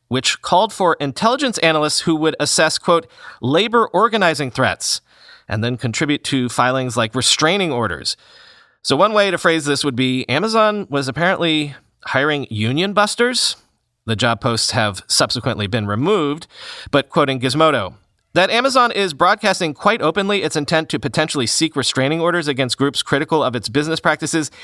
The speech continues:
is shocking, but not necessarily surprising.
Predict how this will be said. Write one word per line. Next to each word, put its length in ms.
is 120
shocking, 540
but 140
not 180
necessarily 560
surprising. 640